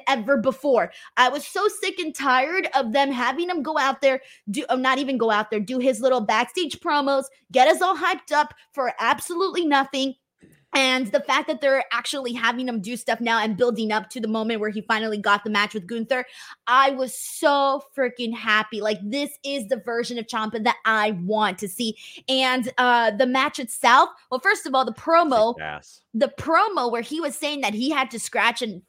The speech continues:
Speaker 1: fight and claw, whatever the saying is, he,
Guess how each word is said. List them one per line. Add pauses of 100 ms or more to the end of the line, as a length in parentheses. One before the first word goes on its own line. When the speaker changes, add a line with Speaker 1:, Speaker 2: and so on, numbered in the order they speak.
Speaker 1:
fight
and
claw,
whatever
the
saying
is, (320)
he,